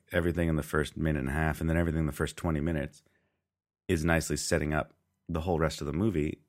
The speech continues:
Two and three, which were made together, two is spent mostly setting up what's gonna happen in three.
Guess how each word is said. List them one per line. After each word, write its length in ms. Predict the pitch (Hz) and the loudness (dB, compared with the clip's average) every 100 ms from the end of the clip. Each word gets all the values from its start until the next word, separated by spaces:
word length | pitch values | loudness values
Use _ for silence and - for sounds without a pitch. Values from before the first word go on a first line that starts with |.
| _ _ _ _ | _ _ _ _
Two 200 | - 131 | 2 4
and 120 | 104 | 4
three, 360 | 87 - 143 95 | 4 2 6 6
which 140 | 82 | 4
were 80 | 87 | 2
made 200 | 82 80 | 2 0
together, 560 | - 87 98 69 73 85 _ _ _ _ _ _ _ _ - | 0 2 4 4 0 -4 _ _ _ _ _ _ _ _ -4
two 560 | - 151 131 90 87 | 2 6 8 8 6
is 160 | - 82 | 4 -2
spent 340 | - 85 80 | -2 0 0
mostly 460 | - 85 85 - 82 | 0 0 0 0 -2
setting 380 | 80 87 80 78 | 0 2 2 0
up 180 | 71 - | -2 -4
what's 120 | 71 | -4
gonna 140 | 73 | -2
happen 280 | 71 67 65 | -2 -2 -4
in 80 | - | -10
three. 300 | - - | -12 -14